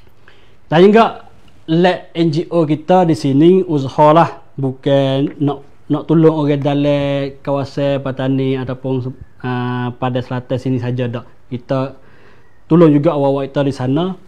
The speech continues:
Dan bagi orang ada apa kuasa yang nak bantu, nak tolong boleh.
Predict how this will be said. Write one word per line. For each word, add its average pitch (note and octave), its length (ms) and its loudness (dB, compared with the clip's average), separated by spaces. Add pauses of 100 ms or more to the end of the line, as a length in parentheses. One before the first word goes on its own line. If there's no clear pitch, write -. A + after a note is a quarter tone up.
(920)
Dan D#3 160 2
bagi D#3 240 2
orang D#3+ 400 0
ada D#3 560 0 (720)
apa - 160 -8
kuasa F3 560 2
yang D3+ 160 2
nak C#3+ 160 -4
bantu, F3 720 2
nak D3 240 -4
tolong D3+ 320 2
boleh. C3 320 0